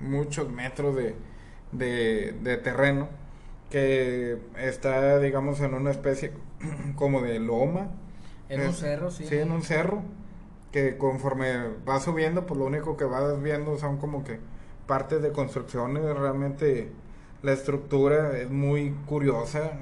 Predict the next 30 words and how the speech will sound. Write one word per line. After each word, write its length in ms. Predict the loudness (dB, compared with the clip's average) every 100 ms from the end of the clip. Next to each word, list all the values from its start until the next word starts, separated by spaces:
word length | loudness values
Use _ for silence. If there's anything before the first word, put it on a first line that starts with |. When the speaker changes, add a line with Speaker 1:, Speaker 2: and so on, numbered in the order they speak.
| -6
Speaker 1:
o 40 | -4
sea, 180 | -4 -6
salías 460 | -6 -4 0 0
como 240 | 0 -4 -2
que 100 | 0
a 40 |
lo, 120 | 0 -2
un 180 | -2
pasillo 420 | 0 0 2 0 0
común, 480 | 0 2 2 0 -6 -12 -14 -12 -2
y 60 |
luego 240 | 2 4 6
de 80 | 6
repente 380 | 2 -2 -2
había 180 | 0 2
unas 220 | 2 0
escaleras 580 | -2 -4 -2 2 2 2
a 60 | 0
un 120 | 0
lado 420 | 0 0 0 -2
que, 260 | -2 -4 -4
que 180 | -4 -4
lle-, 180 | -4
conectaban, 560 | -4 -4 -4 -2 -2 0
no 100 | -2
sé, 160 | -4 -8
por 180 | -8 -10
ejemplo, 280 | -8 -4
una 160 | 0 0
cisterna, 680 | -2 -6 -2 0 0 0